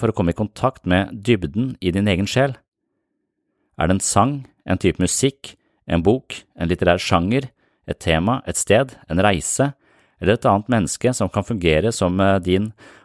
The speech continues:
åpning til dypere nivåer i deg selv?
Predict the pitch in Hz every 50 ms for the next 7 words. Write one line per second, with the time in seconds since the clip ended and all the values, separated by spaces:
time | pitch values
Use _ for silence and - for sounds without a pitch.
0 | _ _ - 113 95 - - - 98 120 135 131 - - 95 92 98 - - 101
1 | 107 107 85 - - 82 92 - - 85 80 87 117 135 131 - - 87 80 87
2 | 85 - 80 73 69 -